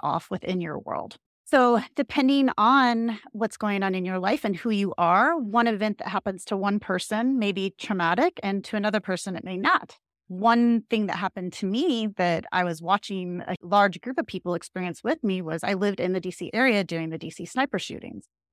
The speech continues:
And that affected me greatly. I already had a history of trauma at that point.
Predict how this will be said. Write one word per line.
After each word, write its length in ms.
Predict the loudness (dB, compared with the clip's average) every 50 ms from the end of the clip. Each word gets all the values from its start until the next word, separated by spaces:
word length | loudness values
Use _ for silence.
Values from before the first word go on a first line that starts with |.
| _ _ _ _ -4
And 580 | -2 0 0 2 2 2 0 0 -2 -4 -6 -8 -10 _ -10
that 280 | -2 2 4 4 4 4
affected 360 | 2 -2 -4 -4 -4 -6 -4
me 560 | -2 2 2 4 4 2 2 0 -4 -6 -10 _ _ -10
greatly. 640 | -8 -4 0 0 0 0 0 -6 -12 -14 -16 -18 _ -4
I 80 | -2 0
already 200 | 2 2 0 0
had 300 | 0 2 2 2 2 0 -4 -8
a 40 | -10
history 560 | -8 -8 -8 -10 -10 -8 -8 -8 -6 -6 -6 -4
of 200 | -4 -4 -6 -6
trauma 300 | -8 -6 -4 -4 -4 -4
at 160 | -6 -8 -6
that 180 | -4 -4 -4 -6
point. 340 | -6 -8 -6 -6 -6 -8